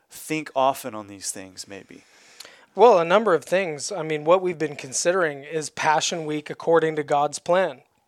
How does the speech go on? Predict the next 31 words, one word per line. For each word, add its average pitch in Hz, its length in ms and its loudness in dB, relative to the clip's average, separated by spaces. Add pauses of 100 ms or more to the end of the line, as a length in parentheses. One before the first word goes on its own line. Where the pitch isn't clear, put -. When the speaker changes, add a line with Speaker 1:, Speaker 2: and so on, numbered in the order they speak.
(280)
Speaker 2:
And 165 140 0
if 156 100 -2
the 151 120 -2
suffering 214 600 2
of 190 140 -6
Christ 143 420 0
took - 200 -8
place 165 280 4
according 185 440 2
to 156 40 0
God's 151 320 0
plan, 160 300 -2
that 226 160 4
means 175 240 -2
two 180 240 -6
things, 143 560 -4 (100)
and 160 140 -10
one 202 160 4
of 190 80 0
them 151 160 0
is 131 120 -14
primary. 151 540 -2 (360)
First 220 340 4
of 170 80 -8
all, 143 180 2
we 208 220 -2
have 214 160 4
been 143 160 -8
shielded 170 880 0
in 156 140 -14
the 147 120 -16